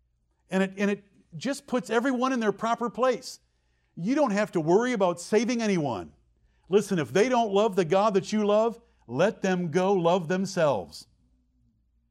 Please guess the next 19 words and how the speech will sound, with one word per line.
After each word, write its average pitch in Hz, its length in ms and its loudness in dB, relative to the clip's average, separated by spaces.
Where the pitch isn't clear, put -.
It 170 80 -8
doesn't 208 260 2
matter. 269 380 0
It 180 160 -4
just 254 220 -4
is 190 120 -4
so 277 220 -2
comforting, 202 640 -2
even 277 280 0
if - 120 -2
they're 262 100 -2
your 226 160 -2
children. 220 540 0
"Lord, 202 400 4
you 156 180 -4
gave 180 300 4
them 214 160 -2
to 240 200 -2
me. 247 240 -4